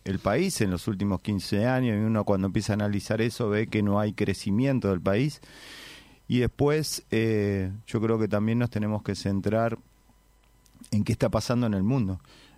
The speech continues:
Eh, hoy vivimos en un momento donde hay una disputa por la competitividad, por ser cada vez más competitivos.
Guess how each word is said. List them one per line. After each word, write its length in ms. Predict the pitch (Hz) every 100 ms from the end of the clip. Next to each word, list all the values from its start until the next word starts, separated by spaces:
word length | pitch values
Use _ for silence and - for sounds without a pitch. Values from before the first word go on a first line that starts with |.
| _
Eh, 400 | 98 92 90 85 85 110
hoy 160 | 92 98
vivimos 460 | 104 104 104 101 -
en 100 | 101
un 140 | 101
momento 520 | 101 104 110 110 107 104
donde 560 | 98 95 95 95 95
hay 180 | 101 101
una 200 | 98 98
disputa 460 | 95 - 120 120 107
por 140 | 101
la 120 | 104
competitividad, 840 | 101 92 98 92 85 101 110 139 156
por 200 | - 95
ser 240 | - 104
cada 280 | - 101 98
vez 100 | 101
más 180 | 104 98
competitivos. 880 | 101 90 95 98 90 113 131 151